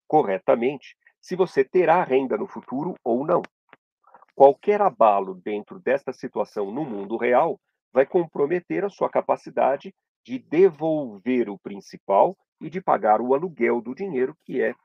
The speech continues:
o juro. Só pra que vocês possam ter uma ideia, hoje em dia,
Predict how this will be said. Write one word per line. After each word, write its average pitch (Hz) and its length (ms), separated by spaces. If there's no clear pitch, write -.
o 170 120
juro. 101 420
Só - 160
pra 139 120
que 127 100
vocês 117 300
possam 101 360
ter 101 180
uma 101 140
ideia, 101 420
hoje 101 340
em 113 140
dia, 131 400